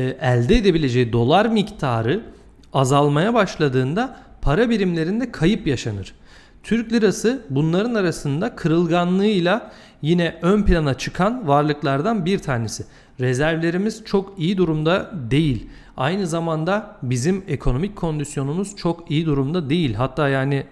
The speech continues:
e, doğrudan kötü durumda diyebiliriz. Yani eveleyip gevelemeye gerek yok. Kötü durumda ve çok doğal olarak da, e, bu noktada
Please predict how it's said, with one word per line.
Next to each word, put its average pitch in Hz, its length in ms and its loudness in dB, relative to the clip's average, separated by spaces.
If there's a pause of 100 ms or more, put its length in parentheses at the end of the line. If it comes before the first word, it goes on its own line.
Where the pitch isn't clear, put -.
(120)
e, 110 340 -2 (520)
doğrudan 180 420 4
kötü 170 300 4
durumda 131 340 0
diyebiliriz. 117 560 -2
Yani 107 280 -4 (160)
eveleyip 131 400 0
gevelemeye 131 480 2
gerek 120 340 -4
yok. 180 200 -6 (380)
Kötü 208 280 0
durumda 113 360 0
ve 160 160 0
çok 185 280 -2
doğal 185 220 2
olarak 131 480 2
da, 233 300 -4 (340)
e, 117 340 -4
bu 233 180 2
noktada 175 560 0